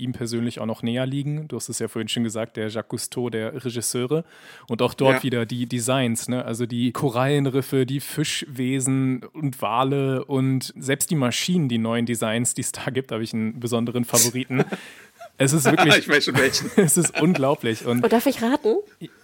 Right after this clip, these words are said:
Speaker 1: im Spoilerteil? Oder ich weiß nicht, ob es ein Spoiler ist, ehrlich gesagt.
Speaker 2: Na, die Maschine ist doch kein Spoiler.
Speaker 3: Die Krabben?
Speaker 1: Ja,
Speaker 3: Die
Speaker 1: natürlich
Speaker 3: Krabben,
Speaker 1: die
Speaker 3: Diana.
Speaker 1: Krabben.
Speaker 3: <laughs>
Speaker 1: Die Krabben sind
Speaker 3: Crab
Speaker 1: so
Speaker 3: people.
Speaker 1: toll. Ja. <laughs> Also man merkt wirklich wieder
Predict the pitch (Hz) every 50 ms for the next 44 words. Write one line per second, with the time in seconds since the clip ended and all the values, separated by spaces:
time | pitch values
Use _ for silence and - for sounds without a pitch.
0 | - 202 202 - - 185 143 139 143 147 - - - 147 165 190 202 - - 220
1 | 226 240 - - 135 135 135 135 135 107 - 117 110 - - 113 - - - 147
2 | - - - - 104 107 101 98 101 101 - - 104 101 107 - - 117 107 110
3 | 110 110 - - _ - - 117 120 113 131 123 135 131 - - 139 139 139 139
4 | - 113 - - 110 104 - - 113 107 107 110 107 104 - - - 240 233 -
5 | - - 269 311 349 254 196 180 233 370 453 113 127 160 214 208 - 294 - 214
6 | - 220 196 190 208 208 127 120 113 104 117 - - - _ - - - 220 -
7 | - - 226 262 349 381 359 622 640 622 587 - - - - - - - - 330
8 | - - - - - 622 698 - - - 587 539 - - 440 427 466 - - 440
9 | 523 - - - 440 - 415 _ - - - _ _ - - 202 294 370 381 381
10 | - - - - 165 170 165 165 143 147 262 - - 139 156 254 208 - - -
11 | 127 131 120 110 101 - _ _ - - 131 113 117 113 - _ _ - - 139
12 | - - - 214 - 135 139 151 147 147 151 151 156 156 - - 165 - 160 135
13 | - - 143 139 135 139 139 -